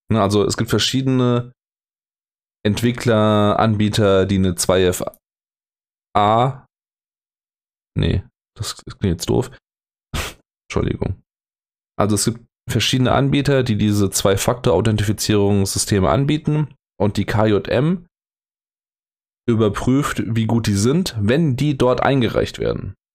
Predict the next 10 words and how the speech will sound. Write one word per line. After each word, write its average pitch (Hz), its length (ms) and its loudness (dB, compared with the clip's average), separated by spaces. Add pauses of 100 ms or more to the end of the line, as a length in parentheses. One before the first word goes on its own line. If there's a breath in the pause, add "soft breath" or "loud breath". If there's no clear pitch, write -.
(260)
Und 127 180 -2
erst - 280 -2
wenn 143 220 0
die - 120 0
eingereicht 165 720 0
werden 139 540 0
und - 260 -4
dann 139 300 0
geprüft 156 500 -2
wurden 156 480 0